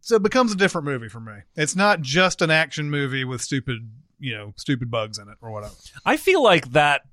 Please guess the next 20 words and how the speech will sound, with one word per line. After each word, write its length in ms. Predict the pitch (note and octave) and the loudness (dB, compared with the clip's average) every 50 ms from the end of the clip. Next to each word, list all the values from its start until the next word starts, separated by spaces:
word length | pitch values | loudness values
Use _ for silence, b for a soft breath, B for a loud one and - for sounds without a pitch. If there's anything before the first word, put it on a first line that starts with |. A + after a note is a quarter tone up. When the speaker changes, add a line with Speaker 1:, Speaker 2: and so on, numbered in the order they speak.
| _ _ _ _ _ _ _ _ - | _ _ _ _ _ _ _ _ -2
Speaker 2:
is 160 | D#3 B2 G2+ B2+ | -2 0 0 2
why 220 | B2+ B2 A#2+ A#2+ | 4 4 4 4
I 140 | A2 G#2+ G#2+ | 4 2 0
like 340 | G2+ G2 G2+ G#2 F#2+ - D3+ | 0 0 -2 -4 -4 -4 -6
it, 160 | D3+ D3 _ _ _ _ | -6 -8 _ _ _ _
is 240 | - C3+ A#2+ - A#2+ G#2+ | -4 -4 -4 -4 -4 -2
that 260 | C3+ B2+ B2 A#2+ _ _ _ _ _ _ _ | 0 0 0 0 _ _ _ _ _ _ _
whatever 500 | C3+ B2 C#3 D3+ D3+ E3 F#3 F#3+ G3+ F#3+ | -8 0 0 4 4 4 2 2 0 -6
Jeremy 580 | B2+ A2 C#3 D#3 D#3+ D#3+ D#3 D3+ D#3 D#3 D#3 | -4 -2 -2 -2 0 0 -2 -2 -2 -2 -2
I 200 | - C#3 C#3 C3+ | -2 -2 -2 0
am 280 | B2+ B2 B2+ C3 D3 C#3+ | -2 -2 -2 -4 -4 0
that 240 | D3 D3+ D3 A#2+ C3 | 0 0 -2 -2 -4
day, 400 | D3 C#3+ C#3+ C#3+ D3 D#3 D3+ C#3+ - _ _ _ _ | -4 -2 0 2 2 2 0 -2 -8 _ _ _ _
Speaker 1:
<laughs> 260 | _ _ _ _ _ - | _ _ _ _ _ 0
Speaker 2:
that 260 | A#2+ D3+ D3+ D#3 D3+ | 4 6 6 6 6
movie 300 | D3 D3 D3 C3 C3 B2 | 6 6 6 6 4 2
can 180 | - C#3 A#2+ | 2 -2 -6
hit 260 | G#2 F#2 A#2+ C3+ - - | -4 0 -2 -2 -2 -2
me 160 | F#2+ F#2+ F#2+ | -8 -8 -6
there. 300 | E2+ F2+ D#2 C#2+ B1 | -6 -8 -8 -8 -12